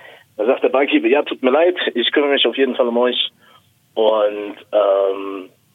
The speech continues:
ja, gebt mir einfach dann das Signal, dann mache ich euch die Getränke fertig. Der Kollege geht zurück und nach einer geraumen Zeit klopft er an die Scheibe, Barkeeper sieht das,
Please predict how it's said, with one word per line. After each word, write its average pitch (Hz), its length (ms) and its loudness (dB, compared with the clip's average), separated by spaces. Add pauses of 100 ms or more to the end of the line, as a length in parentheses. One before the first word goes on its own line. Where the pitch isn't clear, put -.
ja, 85 180 0 (340)
gebt - 160 -6
mir 101 100 2
einfach 95 240 -6
dann 98 140 -4
das 90 100 -8
Signal, 90 340 -2
dann 87 80 -2
mache 87 140 -2
ich - 80 -8
euch 87 140 -6
die - 100 -20
Getränke 87 280 -8
fertig. - 340 -4 (460)
Der 90 200 2
Kollege 98 340 -4
geht 101 180 -6
zurück 151 300 -2 (1500)
und 127 260 0
nach 131 100 2
einer 127 140 0
geraumen 127 280 0
Zeit 127 220 0
klopft 131 240 -2
er 131 60 2
an 123 80 0
die 117 60 0
Scheibe, 127 340 2
Barkeeper 117 440 -2
sieht 117 220 -10
das, 123 160 0